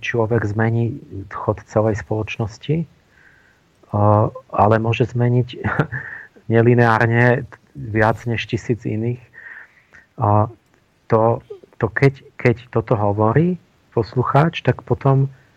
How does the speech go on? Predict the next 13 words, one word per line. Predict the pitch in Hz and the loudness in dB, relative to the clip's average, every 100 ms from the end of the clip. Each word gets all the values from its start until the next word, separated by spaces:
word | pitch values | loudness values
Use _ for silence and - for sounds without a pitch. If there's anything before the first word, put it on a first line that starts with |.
| _ _ - - 139 | _ _ -18 -12 -2
archaniel | - 139 127 147 147 123 | 2 2 2 2 2 0
Michael | 113 110 - 131 147 160 165 _ _ - | -2 -2 2 2 2 0 -4 _ _ -10
volá | 110 113 120 147 | 0 4 6 4
bojovníkov | 147 113 117 110 120 110 - 139 139 | 4 4 4 2 0 -2 0 0 0
takýchto | 123 - - - 151 170 | -2 -2 -4 0 2 4
do | 117 | 2
boja, | 107 117 123 139 | 4 6 6 6
do, | 131 127 | 4 2
do | 113 113 | 2 0
tých | 123 104 113 | 0 2 2
jeho | 123 | 2
šíkov | 117 - 120 - 127 139 147 - - - - - - - 127 - - - - | -2 0 -2 0 0 0 -2 -8 -18 -16 -16 -18 -18 -14 -14 -14 -18 -20 0
teraz – | - 117 131 160 - | 4 6 6 4 0